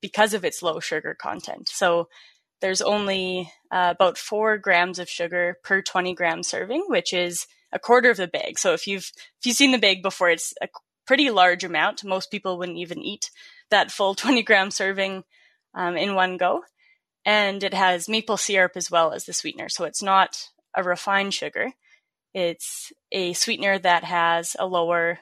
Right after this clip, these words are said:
glycemic index, so it doesn't spike blood sugar the same way that refined or white sugar would. So it's, it's cool that, uh, this product that I've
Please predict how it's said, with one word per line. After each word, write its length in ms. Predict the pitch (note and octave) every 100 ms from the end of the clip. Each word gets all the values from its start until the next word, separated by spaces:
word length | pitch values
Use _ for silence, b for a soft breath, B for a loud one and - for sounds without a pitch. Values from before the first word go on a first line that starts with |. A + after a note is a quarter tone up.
| _
glycemic 420 | F3+ F3 F3+ E3+
index, 460 | G3+ A3 B3+ D#4 -
so 320 | F#3+ F3 B3+ b b b b b _
it 100 | -
doesn't 300 | G3 G3 F#3 D3
spike 440 | - F3+ E3 -
blood 240 | E3+ E3
sugar 280 | - F3 F3
the 120 | E3
same 280 | E3 E3+ E3
way 280 | E3 D#3+ D#3+
that 560 | E3+ D#3+ F2 - - - _ _ _ _ _
refined 440 | G3 - F3 E3 E3
or 60 |
white 200 | E3 E3
sugar 300 | - E3 E3
would. 220 | - -
So 240 | - F3 E3+ B B B B _ _
it's, 280 | G3+ - -
it's 160 | G#3 -
cool 300 | - D4+ C4+
that, 480 | G#3 F3+ E3+ - - - -
uh, 200 | F3+ F3
this 180 | F#3 -
product 380 | A3+ G#3 G3
that 100 | G3+
I've 220 | F3+ F#3